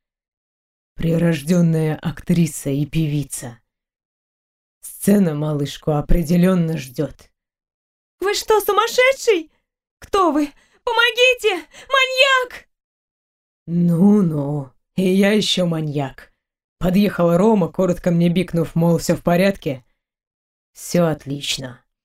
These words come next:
Потащил продолжающую сопротивляться девицу к машине. «Я тут вот что подумал.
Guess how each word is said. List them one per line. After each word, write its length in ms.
Потащил 520
продолжающую 840
сопротивляться 800
девицу 420
к 80
машине. 600
«Я 420
тут 240
вот 220
что 200
подумал. 560